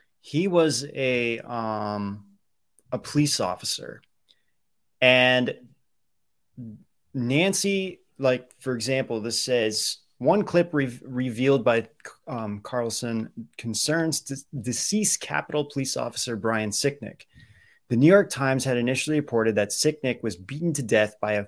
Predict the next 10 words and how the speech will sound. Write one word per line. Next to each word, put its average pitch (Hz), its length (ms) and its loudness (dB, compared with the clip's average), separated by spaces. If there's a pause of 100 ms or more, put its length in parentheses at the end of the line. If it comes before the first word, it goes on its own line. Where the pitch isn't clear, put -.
fire 170 300 4
extinguisher 104 800 -6 (340)
during 147 340 6
the 135 80 4
breach, 104 600 -4
a 120 60 -10
claim 151 580 0 (100)
the 123 180 -4
outlet 117 540 0
retracted 117 920 2